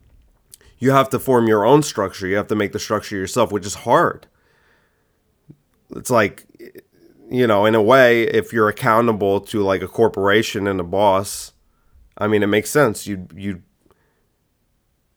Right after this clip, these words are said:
do things you don't wanna do, I guess, like, more with less resistance. Does that make sense?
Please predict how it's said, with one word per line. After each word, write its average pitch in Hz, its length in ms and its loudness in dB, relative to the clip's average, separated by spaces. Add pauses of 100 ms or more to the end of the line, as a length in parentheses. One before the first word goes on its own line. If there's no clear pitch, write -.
(600)
do 143 220 4
things 160 360 0
you 131 100 0
don't 123 220 4
wanna 117 200 2
do, 107 440 2
I 98 120 0
guess, 101 380 -4
like, 90 400 -4 (920)
more 104 1120 4 (180)
with 113 240 -2
less 110 280 0
resistance. 113 920 -4
Does 104 140 -8
that 113 160 0
make 135 160 0
sense? 160 480 -8